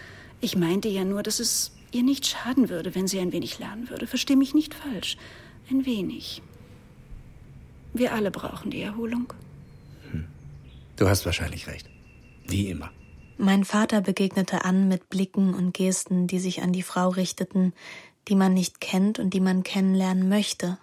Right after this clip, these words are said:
Speaker 3: In der Lust. Cyril blickt mich auch so an.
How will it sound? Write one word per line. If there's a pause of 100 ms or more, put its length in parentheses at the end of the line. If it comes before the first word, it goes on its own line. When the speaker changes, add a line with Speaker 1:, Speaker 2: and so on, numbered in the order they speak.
(640)
Speaker 3:
In
der
Lust. (220)
Cyril
blickt
mich
auch
so
an.